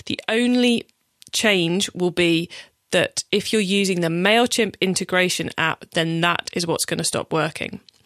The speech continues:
So you can continue using MailChimp and you continue using Shopify after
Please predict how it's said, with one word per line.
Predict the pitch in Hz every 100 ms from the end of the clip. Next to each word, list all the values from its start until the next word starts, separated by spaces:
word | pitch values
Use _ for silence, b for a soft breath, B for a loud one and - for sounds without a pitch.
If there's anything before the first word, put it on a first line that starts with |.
| B B
So | -
you | 208 196 202 226
can | 226 240 214
continue | 226 220 262 294
using | 269 233 190
MailChimp | 175 160 180 180
and | 180
you | 180
continue | 180 180 - 226 226
using | 208 185 180 170 165
Shopify | 196 185 170 165 160 -
after | 202 202 - 156